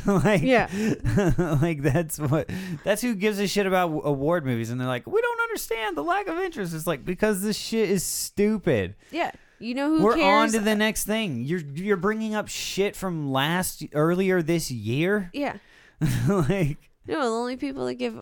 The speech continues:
Speaker 2: a shit about awards shows and stuff are the people getting awards. Like,
Speaker 1: only because their future paychecks depend on it.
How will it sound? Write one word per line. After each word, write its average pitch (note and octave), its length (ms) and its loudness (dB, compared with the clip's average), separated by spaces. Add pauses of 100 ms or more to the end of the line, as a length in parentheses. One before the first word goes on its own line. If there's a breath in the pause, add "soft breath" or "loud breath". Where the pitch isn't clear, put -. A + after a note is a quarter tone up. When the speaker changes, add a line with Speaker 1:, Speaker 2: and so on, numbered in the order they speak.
(120)
Speaker 2:
a A#3+ 100 -6
shit A#3+ 360 -6
about G#3+ 480 -4
awards G3+ 720 -6
shows F3+ 400 -6
and F3+ 160 -10
stuff F3+ 360 -6
are F3+ 100 -4
the G3 80 -10
people F#3+ 300 -6
getting F3 400 -6
awards. D#3+ 800 -6 (800)
Like, E3+ 320 -2
Speaker 1:
only C#3 260 -4
because A2+ 320 -6
their A#2 140 -4
future G#2+ 460 -8
paychecks F2 540 -10
depend D#2+ 320 -14
on D2 160 -16
it. - 120 -20